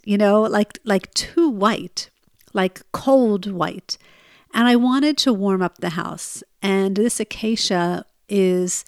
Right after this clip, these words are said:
several, several shades away from white. And it really warmed up the house, and it looks beautiful now. I love it totally.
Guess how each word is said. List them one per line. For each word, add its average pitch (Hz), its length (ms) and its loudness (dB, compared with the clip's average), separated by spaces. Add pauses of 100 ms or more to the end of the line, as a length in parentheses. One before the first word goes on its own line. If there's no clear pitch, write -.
(200)
several, 254 580 -2
several 196 560 -2
shades 185 640 -2
away 180 600 0
from 175 300 -6
white. 170 500 -6 (580)
And 208 80 0
it 208 140 2
really 269 640 4
warmed 196 300 0
up 185 140 -6
the 185 100 -2
house, 180 500 -2
and 202 120 -2
it - 80 -6
looks - 260 -6
beautiful 233 720 0
now. 196 500 -2
I 180 220 -4
love 214 500 -2
it 208 260 0 (140)
totally. - 600 -4